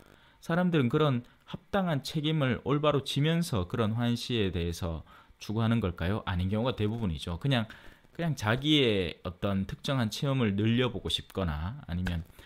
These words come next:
아니면 다른 사람들보다 뭔가 특별한 존재가 되고 싶은 그런 교만이 작용하는 환시에 대한 체험의 갈망이 대부분입니다. 그래서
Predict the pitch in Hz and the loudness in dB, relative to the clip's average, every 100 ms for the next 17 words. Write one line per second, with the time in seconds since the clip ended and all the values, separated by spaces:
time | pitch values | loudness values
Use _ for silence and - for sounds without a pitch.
0 | - - 98 117 110 98 107 107 131 131 | -20 -10 0 2 4 2 2 2 2 2
1 | 131 117 104 95 101 104 95 131 120 - | 2 2 2 0 0 2 2 2 -2 -4
2 | 165 - 151 110 92 92 95 87 85 - | -6 -2 0 2 0 -2 -2 -4 -4 -6
3 | - 98 107 92 82 - - 127 147 123 | -6 -2 0 -2 -4 -16 -8 -2 0 0
4 | 95 87 92 85 92 101 98 - 104 98 | -2 -2 0 0 -2 -2 -2 -2 -2 0
5 | 92 85 82 80 - 117 98 87 87 85 | -2 -2 -4 -4 -4 -4 -2 -2 -2 -2
6 | 90 87 110 98 92 92 82 69 78 104 | 0 0 -2 -2 -4 -4 -4 -6 -8 -8
7 | 92 92 | -6 -6